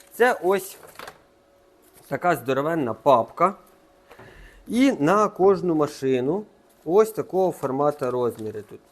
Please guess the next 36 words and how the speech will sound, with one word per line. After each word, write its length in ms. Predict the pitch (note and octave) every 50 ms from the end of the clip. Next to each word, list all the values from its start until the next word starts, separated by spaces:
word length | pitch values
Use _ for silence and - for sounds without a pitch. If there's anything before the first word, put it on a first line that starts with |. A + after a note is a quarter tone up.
| _ _
по 100 | D#3+ E3+
маркам, 500 | G3+ A3+ B3 A#3 A3+ G#3+ A3 - D#3+ C3+
моделям, 800 | C3 C3 C3+ C#3+ F#3 A3+ A3+ G#3+ G#3 F#3+ F#3 F3+ E3+ D3 C3+ C3
рокам, 520 | C3 C#3+ - - A3 G#3 G3 G3 F3+ E3+ E3
ну 140 | E3+ F3+ F3+
така 240 | E3+ F3+ - D#3 C3
товстелезна, 680 | A#2 D3 C#3+ C#3+ - - D#3+ C3+ A#2+ A2 G2+ A2+ G#2+
бачите? 340 | A2 D3 E3 - - - G#2+ _ _ - - - - - - - _
І 140 | - B3+ C4
в 60 | A3+
цих 280 | - - G3 F3+ -
розмірах 580 | - C4 D4+ D#4 C#4+ B3 A#3+ A3 F#3+ D#3+ C#3+ -
у 40 | D#3+
нас 240 | E3+ G#3 A3 G#3+ -
вказано, 560 | - - G3 E3 C#3 B2+ A2+ A2+ A2 A2 G#2+ - _ _ _ _ - _ _ _
який, 520 | - E3 F#3+ F3+ - D4 D4+ D4 C4+ A3 F3+
яка 240 | F3+ F#3 - B3+ A#3+
має 240 | A3 G#3 F#3 E3+
бути 260 | E3 D#3 D#3+ D3+ D#3+ D#3
діагональ 540 | C#3+ D3+ D#3 D3+ C#3+ D#3 D#3+ D3+ D3 C#3+
від 240 | C3+ D#3 A3 A3+ -
цієї 460 | - G#3 F3+ E3 E3 E3 D#3+ D3 C#3+
точки 400 | C3 - C#3 C3 B2 C3 - C3
до 140 | B2+ D3+ F#3
цієї 460 | F3+ - C#3 C3 B2+ B2+ B2 B2+ B2+
точки, 440 | B2 B2 C3+ C3+ B2 B2 - - D3
від 200 | E3 A3 A3+ A3+
цієї 420 | - F#3+ E3+ D#3+ D#3+ D3+ C#3 C3 B2+
точки 380 | - - B2 A#2+ - - B2
до 140 | A#2+ C3+ E3
цієї 480 | D#3+ - D3 C#3+ C3+ C3 B2+ C3 C3+ C3+
точки. 380 | C3 D#3 D3+ D3 D3+ - D3+
Майстер 440 | C#3+ D#3 G3+ A#3 A#3+ A#3+ - F3 D3+
це 160 | - - A3
все 220 | G3 F3 - E3+ D#3+
перевіряє 760 | - G#3+ G#3+ F#3+ F#3 D#3+ D3+ C#3+ B2+ A#2+ A2+ A2 A#2+ D3+